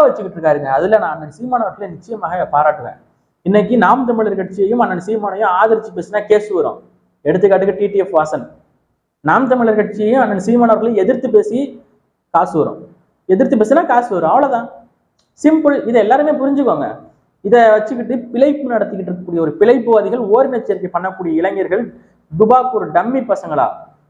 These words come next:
ஈழ பிரச்சனையை பத்திலாம் அவனுங்க பேசுறானுங்க மக்களே. ஈழத்துக்கு ஏன் நம்மளாம் இந்தியா, ஈழத்து நடக்கக்கூடிய உள்நாட்டு பிரச்சனையில இந்தியா வந்து தலையிடக்கூடாது,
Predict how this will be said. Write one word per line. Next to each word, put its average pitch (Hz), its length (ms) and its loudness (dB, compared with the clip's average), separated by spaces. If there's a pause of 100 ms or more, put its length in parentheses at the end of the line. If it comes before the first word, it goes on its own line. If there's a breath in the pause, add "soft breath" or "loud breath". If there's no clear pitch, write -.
(380)
ஈழ 269 240 4
பிரச்சனையை 254 360 -2
பத்திலாம் 240 260 4
அவனுங்க 233 220 0
பேசுறானுங்க 190 460 -2
மக்களே. 156 220 -6 (720)
ஈழத்துக்கு 294 480 2
ஏன் 254 260 0 (300)
நம்மளாம் 233 360 2
இந்தியா, 269 220 4 (240)
ஈழத்து 247 440 0
நடக்கக்கூடிய 202 420 -2
உள்நாட்டு 220 380 0
பிரச்சனையில 208 480 -4
இந்தியா 233 340 2
வந்து 214 200 -4
தலையிடக்கூடாது, 196 800 0